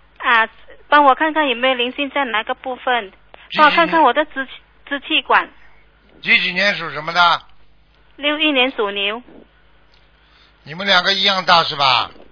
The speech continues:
Speaker 1: 啊，对，一样。
Speaker 2: 啊，你的支气管也没关系的，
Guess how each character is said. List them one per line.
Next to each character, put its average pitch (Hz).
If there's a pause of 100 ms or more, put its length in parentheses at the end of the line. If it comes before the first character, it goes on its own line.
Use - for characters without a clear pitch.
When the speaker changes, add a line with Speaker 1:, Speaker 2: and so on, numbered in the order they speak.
(920)
Speaker 1:
啊， 208
对， 262
一 240
样。 247 (3250)
Speaker 2:
啊， 131
你 165
的 180
支 196
气 196
管 147
也 165
没 165
关 175
系 143
的， 110